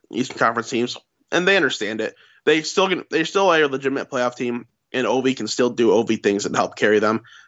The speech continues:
But they understand that, you know, we need, we need some draft capital. So in the summer, we can either trade up and get some talent, or we can trade away and get some talent. And I think that's what they're gonna be doing. So hats off to, to the,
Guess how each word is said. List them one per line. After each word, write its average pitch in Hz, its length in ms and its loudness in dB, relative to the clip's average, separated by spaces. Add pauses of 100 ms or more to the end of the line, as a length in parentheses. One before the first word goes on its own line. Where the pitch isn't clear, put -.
But 117 160 2
they 135 140 6
understand 131 420 0
that, 104 240 0 (520)
you 120 80 -4
know, 95 80 -2
we 123 140 2
need, 143 260 2
we 135 120 2
need 143 120 4
some 139 100 -4
draft 120 260 2
capital. 110 280 0
So 101 140 -2
in 127 340 0
the 117 80 -2
summer, 120 200 0
we 113 100 2
can 110 140 -4
either 107 280 0
trade 113 260 0
up 120 180 0
and 104 140 -8
get 110 120 0
some 104 140 -10
talent, 139 380 2 (540)
or 131 140 4
we 127 100 -2
can 127 100 -4
trade 107 220 0
away 156 240 2
and 104 160 -6
get 107 120 -8
some - 120 -16
talent. 101 300 -10 (380)
And 170 100 0
I - 20 0
think 196 140 2
that's 180 140 -4
what 151 100 -4
they're 131 80 -6
gonna 127 160 -4
be 110 120 -8
doing. 117 400 -4 (320)
So 123 400 0 (300)
hats 175 300 0
off 143 240 2
to, 127 280 -4 (280)
to 120 120 -6
the, 117 200 -8